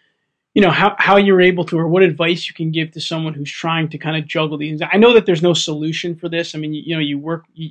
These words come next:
you do spend time with family, you spend time at home, and there's a back and forth. I go through this myself, but maybe there's some tips or strategies that you can share that you've used.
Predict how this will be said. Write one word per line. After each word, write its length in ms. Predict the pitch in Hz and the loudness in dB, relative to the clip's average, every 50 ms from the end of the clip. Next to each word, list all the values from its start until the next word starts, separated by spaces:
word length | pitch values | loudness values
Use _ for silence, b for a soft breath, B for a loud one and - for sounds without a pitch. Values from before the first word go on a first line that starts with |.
| 160 156 | -12 -10
you 60 | 147 | -8
do 140 | 156 165 156 | -6 -6 -6
spend 380 | 160 - - - 165 165 160 | -6 -8 -4 -2 -2 -2 0
time 180 | 165 156 151 143 | -2 -6 -6 -6
with 100 | - - | -10 -10
family, 300 | - 185 185 185 180 175 | -6 -4 -4 -2 -2 -2
you 60 | 165 | -4
spend 240 | 165 - 165 160 160 | -4 -6 -6 -6 -6
time 180 | 156 147 - | -8 -10 -12
at 80 | - 143 | -12 -8
home, 240 | 151 175 180 175 170 | -6 -4 -4 -2 -4
and 80 | 156 | -4
there's 120 | 156 156 151 | -6 -6 -8
a 40 | 147 | -6
back 280 | - 165 151 156 - 151 | -2 -2 -2 -2 -2 -6
and 100 | 139 - | -10 -8
forth. 240 | - 170 165 160 160 | -6 -6 -6 -8 -8
I 140 | - 147 147 | -10 -10 -8
go 160 | 147 160 160 | -6 -6 -6
through 160 | 156 - 165 | -6 -6 -6
this 180 | 160 156 156 - | -6 -6 -8 -10
myself, 460 | 151 147 147 - - 220 180 165 160 - _ _ _ _ _ _ _ _ | -12 -14 -10 -4 -2 -2 -2 -2 -4 -12 _ _ _ _ _ _ _ _
but 100 | - 190 | -2 2
maybe 220 | 214 240 254 240 254 | 4 4 6 6 6
there's 240 | 226 202 170 - - | 6 4 4 2 0
some 420 | 208 190 190 190 190 208 156 - _ _ _ _ _ _ _ | 0 0 2 0 -2 -4 -6 -10 _ _ _ _ _ _ _
tips 400 | - - 175 175 165 - - - | -6 -4 -4 -4 -4 -6 -8 -8
or 200 | 160 156 147 156 _ _ _ | -8 -8 -8 -10 _ _ _
strategies 640 | - - - 160 151 156 165 170 160 170 175 170 | -20 -16 -10 -8 -6 -4 -4 -4 -4 -4 -4 -4
that 100 | 160 160 | -4 -4
you 140 | 147 160 165 | -4 -6 -6
can 120 | 160 180 156 | -8 -8 -6
share 260 | - - 160 156 151 | -6 -4 -4 -4 -6
that 80 | 147 | -6
you've 200 | 139 147 147 139 | -8 -8 -10 -10
used. 420 | - 156 156 147 135 135 - - | -8 -6 -4 -4 -6 -6 -10 -18